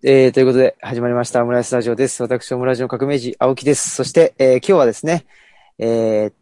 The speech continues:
と、二人だけの人類学研究会ということになっております。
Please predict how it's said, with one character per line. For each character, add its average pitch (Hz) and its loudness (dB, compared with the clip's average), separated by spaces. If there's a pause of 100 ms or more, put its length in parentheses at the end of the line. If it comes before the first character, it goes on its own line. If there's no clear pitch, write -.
と、 139 2 (180)
二 208 4
人 190 -2
だ 208 6
け 202 2
の 139 -4
人 151 0
類 175 2
学 156 -2
研 156 -6
究 165 0
会 120 -2
と - -20 (480)
い 123 -4
う 120 -4
こ 123 -10
と 131 -4
に 123 -6
な 131 0
っ 131 -12
て - -4
お 131 -6
り 135 -4
ま 143 0
す。 - -14